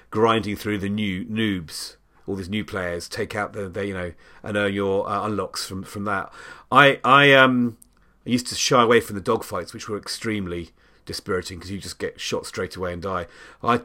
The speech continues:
I tend to use those now because they are so intense and cool.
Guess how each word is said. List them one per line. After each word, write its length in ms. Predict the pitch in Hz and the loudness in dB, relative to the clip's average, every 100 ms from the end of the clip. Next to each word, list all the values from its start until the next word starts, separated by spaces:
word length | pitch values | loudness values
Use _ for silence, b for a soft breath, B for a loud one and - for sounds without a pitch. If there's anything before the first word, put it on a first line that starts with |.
| - | -6
I 80 | 123 | -8
tend 220 | 131 95 | -6 -6
to 60 | 95 | -4
use 280 | 104 107 | -4 -4
those 200 | 90 85 | -4 -6
now 200 | 92 90 | -6 -8
because 280 | 87 - 90 | -8 -10 -10
they 120 | 104 | -6
are 180 | 95 92 | -4 -4
so 160 | - 98 | -4 -6
intense 460 | 87 - 80 78 | -6 -8 -10 -12
and 100 | - | -14
cool. 340 | - 107 82 | -10 -8 -8